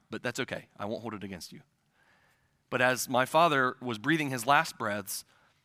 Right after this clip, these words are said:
and I was sitting right by his side, holding his hand, along with my two brothers, it was such a blessing that three of us were th-, were able to be there with him in his final moments.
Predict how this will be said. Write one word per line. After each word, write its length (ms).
and 140
I 80
was 140
sitting 360
right 280
by 160
his 120
side, 300
holding 280
his 120
hand, 360
along 240
with 100
my 140
two 160
brothers, 560
it 40
was 260
such 260
a 60
blessing 380
that 160
three 160
of 60
us 120
were 160
th-, 240
were 160
able 200
to 100
be 160
there 160
with 100
him 300
in 140
his 140
final 240
moments. 420